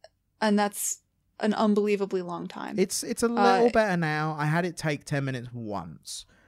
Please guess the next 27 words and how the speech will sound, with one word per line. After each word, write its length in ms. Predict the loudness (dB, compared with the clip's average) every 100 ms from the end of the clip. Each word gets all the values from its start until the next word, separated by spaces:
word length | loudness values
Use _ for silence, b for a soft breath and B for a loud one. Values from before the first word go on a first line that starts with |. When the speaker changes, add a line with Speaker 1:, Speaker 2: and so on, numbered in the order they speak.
| b
Speaker 2:
I 60 | -2
think 140 | 0
the 80 | 2
longest 420 | 4 4 2 2
I've 160 | 2 2
waited 340 | 0 0 -4
is 80 | -6
generally 340 | -6 -6 -4 -6
a, 80 | -8 -16 b b
the 100 | -4 0
average 560 | 0 0 0 0 0
is 80 | -2
about 200 | -4 -4 -4
three 240 | -2 -2
to 100 | -2
four 500 | -6 -4 -4 -4 -8 -12
for 140 | -10
me, 160 | -6 -6
which 180 | -4 -2
is 80 | -2
still 540 | -4 -4 0 2 4
a 20 |
Speaker 1:
Oh, 20 | 4
that's 80 | 4
not 140 | 2
Speaker 2:
while. 400 | 2 4 4 2
Speaker 1:
bad. 320 | 0 -6 -8